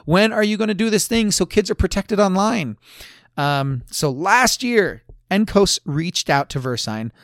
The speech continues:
um, and they, they called them out. They put them on the Dirty Dozen list last year for not having implemented a trusted notifier program for child safety groups. And they finally did inform them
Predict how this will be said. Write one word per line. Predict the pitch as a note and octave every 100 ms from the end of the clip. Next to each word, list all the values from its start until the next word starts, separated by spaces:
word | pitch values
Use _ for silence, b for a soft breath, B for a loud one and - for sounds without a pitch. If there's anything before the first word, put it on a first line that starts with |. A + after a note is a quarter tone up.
| b b b
um, | B2+ B2 A#2+ A#2+ B2 -
and | C#3+ D3 -
they, | C#3 E3+ E3 -
they | E3
called | D#3+ E3+ G3
them | A3+
out. | B3 G3
They | -
put | E3+ G3+
them | - G#3
on | E3 D#3
the | F3+
Dirty | D3 D#3 G3
Dozen | G#3 A#3 D#3
list | C#3+ -
last | G3 - -
year | D3+ G#2 G#2 b b b
for | - D#3+
not | F3+ G3+
having | D#3 E3+ F3 D#3+
implemented | G3 G#3 F#3 D#3 - C#3+
a | C#3+
trusted | C#3 C3 D3+
notifier | D3+ B2+ B2 A#2+
program | B2+ A#2 A2+ G#2+
for | -
child | - A#2 A#2
safety | - A2+ A#2
groups. | A2 F#2 - - B B B B -
And | E3
they | F#3
finally | - E3+ G3 A3+
did | F#3 F#3 F3+
inform | E3+ - A3 G3
them | C#3+ A#2 D3+